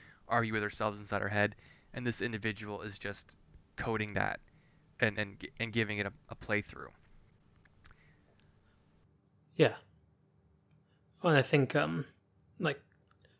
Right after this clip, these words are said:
Speaker 2: going along with, like, the story, it was that these games were intended basically only for Coda.
Speaker 1: Mm-hmm.
Speaker 2: Like, they were his personal creations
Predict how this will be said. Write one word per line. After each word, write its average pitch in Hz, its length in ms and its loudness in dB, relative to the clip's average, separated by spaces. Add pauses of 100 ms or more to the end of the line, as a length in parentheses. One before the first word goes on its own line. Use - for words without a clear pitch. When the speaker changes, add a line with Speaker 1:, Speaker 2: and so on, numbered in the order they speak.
(260)
Speaker 2:
going 143 240 8
along 117 340 4 (720)
with, 143 340 6
like, - 200 -4
the 147 100 2
story, 127 600 4 (560)
it 156 120 10
was 139 200 6
that 123 380 6 (120)
these 170 320 4
games 139 360 6
were 120 320 2
intended 120 460 4 (320)
basically 127 360 6
only 135 280 6
for 113 160 -6
Coda. 127 440 0 (240)
Speaker 1:
Mm-hmm. 131 400 -6
Speaker 2:
Like, - 180 -2
they 127 120 6
were 120 180 6
his 117 680 4 (580)
personal 127 500 6
creations 120 1040 0